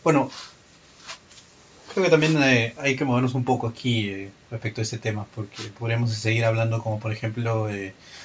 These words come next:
las instituciones que crearon, eh, la Alemania nazi, o las monarquías, o, eh, la Italia fascista, o el, la Argentina peronista, ¿no? Que creó también, este, varios sindicatos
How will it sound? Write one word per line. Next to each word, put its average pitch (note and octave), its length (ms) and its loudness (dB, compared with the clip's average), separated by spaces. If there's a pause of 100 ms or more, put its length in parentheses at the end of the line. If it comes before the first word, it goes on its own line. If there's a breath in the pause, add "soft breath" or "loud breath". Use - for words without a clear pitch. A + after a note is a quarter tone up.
(400 loud breath)
las A2 100 0
instituciones A#2+ 640 2
que A2+ 120 -2
crearon, A#2 720 4
eh, G#2 420 -4
la G#2 100 -6
Alemania G#2+ 360 -2
nazi, B2+ 440 4
o A2+ 80 2
las A2 160 -2
monarquías, A#2 1000 4
o, G2+ 380 -4
eh, G2+ 380 -8 (600 loud breath)
la G#2+ 100 4
Italia A#2 280 8
fascista, A#2+ 640 10
o G#2 280 0
el, G2 140 -6 (920)
la A#2+ 100 4
Argentina A#2 680 4
peronista, A#2 500 4
¿no? A#2+ 120 2
Que A#2 120 2
creó A2 260 2
también, A2 300 0
este, G2+ 500 -4
varios A2 260 0
sindicatos A2+ 840 2